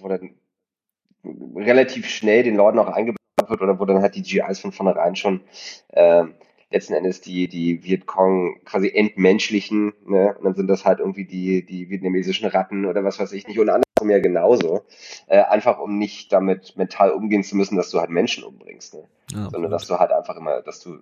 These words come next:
Speaker 1: halt Tiere abschlachtest oder was weiß ich nicht. Ähm, ich glaub, das ist, das ist eine sehr schwierige mentale Arbeit, das wirklich zu verarbeiten, wenn du es überhaupt jemals hinkriegst.
Speaker 2: Mhm.
Speaker 1: Also möchte ich nicht, möchte ich tatsächlich nicht in so einer Rolle stecken.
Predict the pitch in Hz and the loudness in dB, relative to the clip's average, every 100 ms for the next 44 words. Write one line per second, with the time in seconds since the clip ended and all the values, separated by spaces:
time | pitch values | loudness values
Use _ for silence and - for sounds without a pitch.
0 | - 95 - 139 123 - - - - - | -16 -16 -2 2 4 2 -4 -14 -16 -20
1 | 80 - 67 78 85 78 - - _ _ | -20 -20 -20 -18 -20 _ -20 -20 _ _
2 | _ - - _ - 92 90 90 92 _ | _ -20 -20 _ 0 2 2 -4 -12 _
3 | _ - - 117 147 151 - - 127 104 | _ -8 2 2 2 -6 -14 -8 -6 -6
4 | - 104 117 117 - 120 131 117 113 104 | -8 -8 -4 -4 -6 -4 -2 0 0 -2
5 | - 98 98 71 98 87 85 - - - | -6 -10 -6 -2 0 2 0 -4 -8 -10
6 | _ 98 98 92 - _ _ _ _ _ | _ -12 -10 -10 -14 _ _ _ _ _
7 | - 104 - - 113 104 107 110 120 101 | -14 0 2 4 6 4 4 0 0 0
8 | 101 95 95 101 95 - - 107 - - | 0 0 -2 -2 -2 -4 -6 -8 -10 -12
9 | - 98 104 101 98 _ _ _ - - | -14 -6 -4 -4 -6 _ _ _ -20 -20
10 | _ _ _ - 82 92 95 95 104 95 | _ _ _ -10 -4 -2 -2 -4 -6 -6
11 | - - 98 - 101 - 101 113 120 113 | -8 -4 -4 -2 -6 -2 2 2 2 0
12 | 120 104 107 101 - 90 92 95 - - | 0 2 6 6 4 -2 -2 -2 -2 -8
13 | - - | -10 -14